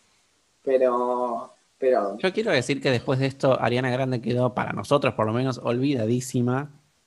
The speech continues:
Speaker 1: Olvidadísima. El disco de Ariana Grande nunca más lo puso,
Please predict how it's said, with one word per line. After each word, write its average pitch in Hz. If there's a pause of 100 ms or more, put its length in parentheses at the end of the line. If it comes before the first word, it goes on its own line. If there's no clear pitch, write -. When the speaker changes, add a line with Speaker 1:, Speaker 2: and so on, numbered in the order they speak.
(760)
Speaker 1:
Olvidadísima. 123
El 123
disco 180
de 147
Ariana 139
Grande 156
nunca 147
más 135
lo 120
puso, 127